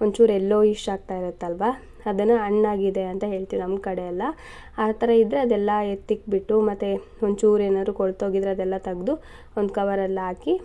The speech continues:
ಇಟ್ಬಿಡ್ತೀನಿ. ಇವಾಗ ಹಸಿಮೆಣ್ಸಿಕಾಯಿ ಅದು ಎಷ್ಟು ಬೇಕೋ ಅಷ್ಟನ್ನೆಲ್ಲ ನೋಡಿಕೊಂಡು ತೆಗ್ದಿಕ್ತಾ ಇದ್ದೀನಿ.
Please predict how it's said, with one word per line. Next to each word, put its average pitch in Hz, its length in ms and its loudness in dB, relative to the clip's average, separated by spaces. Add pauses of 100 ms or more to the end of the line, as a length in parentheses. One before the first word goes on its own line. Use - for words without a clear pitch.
(320)
ಇಟ್ಬಿಡ್ತೀನಿ. 214 680 0 (380)
ಇವಾಗ 226 360 4 (280)
ಹಸಿಮೆಣ್ಸಿಕಾಯಿ 208 1000 -2
ಅದು 190 140 -2
ಎಷ್ಟು 190 280 -4
ಬೇಕೋ 196 220 -4
ಅಷ್ಟನ್ನೆಲ್ಲ 190 520 -2
ನೋಡಿಕೊಂಡು 190 640 -2
ತೆಗ್ದಿಕ್ತಾ 190 640 -6
ಇದ್ದೀನಿ. 185 360 -4